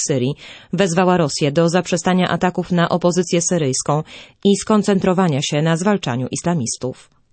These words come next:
Szef M S W Niemiec wyraził zaniepokojenie dużą liczbą niezarejestrowanych uchodźców.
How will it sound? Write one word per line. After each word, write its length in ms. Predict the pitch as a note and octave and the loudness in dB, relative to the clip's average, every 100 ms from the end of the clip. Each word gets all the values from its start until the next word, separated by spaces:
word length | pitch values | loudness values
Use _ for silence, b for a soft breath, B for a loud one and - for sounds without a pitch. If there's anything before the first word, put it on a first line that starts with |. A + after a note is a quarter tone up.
| _ _ _ _ _ _ _ b b b b _ | _ _ _ _ _ _ _ b b b b _
Szef 360 | - A#3 G#3+ - - | -4 0 0 -2 0
M 140 | G3+ | 2
S 160 | G3 E3 | 2 2
W 100 | F#3 | 0
Niemiec 460 | E3+ C#3 C#3 - | 2 0 -2 -2
wyraził 440 | E3+ F#3 F3+ F#3 F3 | 0 2 2 2 2
zaniepokojenie 880 | G3 F#3+ F3 F3 F#3 F3+ E3+ D3+ | 2 2 2 0 0 2 2 0
dużą 400 | D3 F3 F3 F#3+ | 0 0 2 2
liczbą 380 | F3+ F3 F3+ F#3+ | 2 2 2 2
niezarejestrowanych 1040 | F#3+ F#3 F3+ E3+ E3 - E3+ E3+ D3+ - | 4 4 4 2 2 0 0 2 0 -2
uchodźców. 640 | D#3+ - B2+ - - C#3 | -6 -6 -8 -8 -6 -8